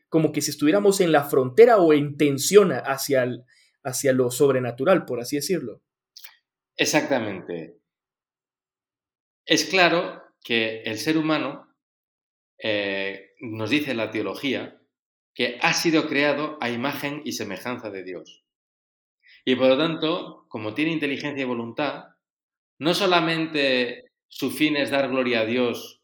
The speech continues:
Speaker 2: como las criaturas lo dan, sim-, simplemente alcanzando su perfección natural, sino que además el hombre, al tener inteligencia y voluntad, es decir, unas facultades espirituales, él puede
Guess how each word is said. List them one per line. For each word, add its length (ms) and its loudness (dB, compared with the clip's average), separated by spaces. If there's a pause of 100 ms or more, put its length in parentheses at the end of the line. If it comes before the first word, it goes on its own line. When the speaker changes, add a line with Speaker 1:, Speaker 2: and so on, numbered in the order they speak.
(100)
Speaker 2:
como 240 -6
las 200 -6
criaturas 680 -4
lo 160 -4
dan, 340 -6 (140)
sim-, 340 -10
simplemente 720 -2
alcanzando 720 -4
su 180 -8
perfección 480 -8
natural, 520 -4 (640)
sino 320 -6
que 100 2
además 540 0
el 140 -2
hombre, 560 -6 (100)
al 140 -10
tener 220 -2
inteligencia 500 -6
y 20 -6
voluntad, 600 -8
es 100 -8
decir, 220 -6
unas 520 -6
facultades 540 -2
espirituales, 1000 -6 (600)
él 420 2
puede 680 0